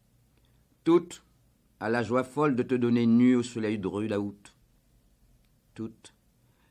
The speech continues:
à l'illusion d'être libéré d'un amour qui te pèse à la longue. Toute, enfin, à cette côte d'azur pas trop tôt retrouvée,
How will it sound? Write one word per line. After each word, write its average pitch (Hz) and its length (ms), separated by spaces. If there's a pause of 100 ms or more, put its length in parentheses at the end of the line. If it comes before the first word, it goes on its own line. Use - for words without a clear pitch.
à 90 100
l'illusion 120 540
d'être 120 220
libéré 127 540
d'un 120 140
amour 127 440
qui 127 100
te - 80
pèse 120 400
à 117 60
la 113 100
longue. 117 380 (680)
Toute, 113 360 (960)
enfin, 104 380
à 101 80
cette - 280
côte 92 220
d'azur 101 480
pas 98 180
trop - 280
tôt 101 240
retrouvée, 95 680